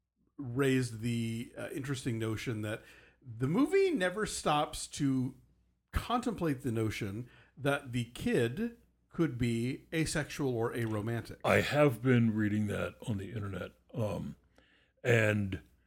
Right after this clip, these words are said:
Speaker 2: I welcome the day when we have that,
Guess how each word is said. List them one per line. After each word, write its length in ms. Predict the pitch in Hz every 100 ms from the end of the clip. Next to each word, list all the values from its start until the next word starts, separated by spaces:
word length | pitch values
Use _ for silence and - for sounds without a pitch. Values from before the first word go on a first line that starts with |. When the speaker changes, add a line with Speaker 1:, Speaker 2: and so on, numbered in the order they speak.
| _ _ _ _ _
Speaker 2:
I 380 | 123 117 113 - -
welcome 680 | 104 104 117 123 139 131 131
the 100 | 120
day 680 | 107 104 104 127 143 151 151 -
when 240 | 131 110
we 360 | 101 104 101 104
have 440 | 101 104 113 98
that, 460 | 107 - 113 113